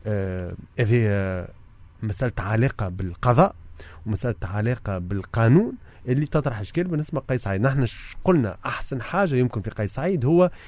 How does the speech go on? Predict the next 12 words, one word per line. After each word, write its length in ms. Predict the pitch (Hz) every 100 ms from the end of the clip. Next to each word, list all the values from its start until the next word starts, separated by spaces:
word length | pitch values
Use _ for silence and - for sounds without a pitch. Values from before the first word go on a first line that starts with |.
| - - - - -
احترام 640 | 139 - 151 147 185 180
الأعمى 600 | 156 - 190 190 139 104
للقانون، 600 | 98 95 - 95 87 85
معناه 360 | 92 92 101 104
une 60 | 110
rectitude 920 | 180 - 151 - 190 165 98 - - 120
et 180 | 123 - -
une 320 | 131 139 143
rigidité 640 | 127 196 185 180 180 202 185
limite 320 | 127 160 208
اللي 140 | 185 151
تخليه 440 | - 139 165 214